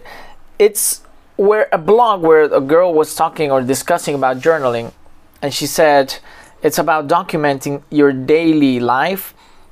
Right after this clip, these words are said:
by writing anything. It's actually writing about anything that you want. And there are several tools that you need. So what do you need for journaling? Let's start for that. For journaling, you basically need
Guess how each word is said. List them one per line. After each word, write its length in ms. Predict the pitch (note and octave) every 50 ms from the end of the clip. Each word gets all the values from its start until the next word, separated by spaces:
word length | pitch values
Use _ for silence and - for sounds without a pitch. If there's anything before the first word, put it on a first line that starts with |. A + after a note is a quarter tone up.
| _ _ _ _
by 220 | - C#3+ C#3 D3
writing 540 | D3 D3 C#3+ G3 B3 C4+ G#3+ C#3+ B2 G#2+ F#2+ - _ _ _ _ _ _ _ _ _ _ _ _ _ _ _ _ _ _ - _
anything. 400 | G2+ G2 - - - - - - - _ _ _ _ _ _ _ _ _ _ -
It's 220 | C3 C3 - - - _
actually 460 | D#3+ E3+ E3 - - E3+ E3 D#3+ D#3
writing 400 | C#3 C#3+ D3 D3+ D#3 D3 D3+ D3
about 380 | C#3+ C3+ C3+ C3+ C#3+ D#3 - - - _ _ _ _ _
anything 640 | G#3+ A3+ A#3+ A#3 A3 G#3 F#3 - F#3 F3 E3+ E3
that 280 | D3+ D#3 D3+ D3+ - -
you 100 | D#3 C#3+
want. 320 | C3 C3 B2+ - - - - - - - - - _
And 140 | - G3 F#3
there 80 | G#3+ A3
are 60 | G#3+
several 580 | - - - A#3 F3+ F3+ F3+ F#3 E3+ D3+ D3 D3
tools 400 | - - F#3+ E3+ E3 D#3+ D#3 C#3+
that 220 | D#3 D3 D3 -
you 40 | D#3
need. 160 | B2+ A#2 G#2+
So 120 | - C#3+
what 340 | D3 D#3 D#3 F#3 G#3+ A#3+ G#3
do 100 | G#3 A3+
you 120 | A3 G3 F3+
need 260 | E3 E3 E3 E3+ E3
for 240 | - - E3+ D#3+ D3
journaling? 560 | C3 D3+ C#3 C3 B2 A#2 G#2+ G2+ F2+ F2 - - _
Let's 220 | B2+ B2+ B2+ B2+ -
start 360 | - - - D3 D3 C#3+ -
for 180 | - - B2+ A#2+
that. 360 | A#2 A#2 F#2 C#2 - - - _ - - - - - - - - _ _ _ _ _ _ -
For 220 | - E3 D#3+ D#3
journaling, 680 | D3 D3 F3+ F#3+ F#3+ E3+ D#3+ D3 C#3 C#3+ C#3 C#3 C3+ -
you 160 | - D3 D3
basically 680 | C#3 C3 C3 D3 D#3 D#3+ D#3 - D3+ - - D3 D3 C#3
need 320 | B2+ B2+ B2 A#2 - -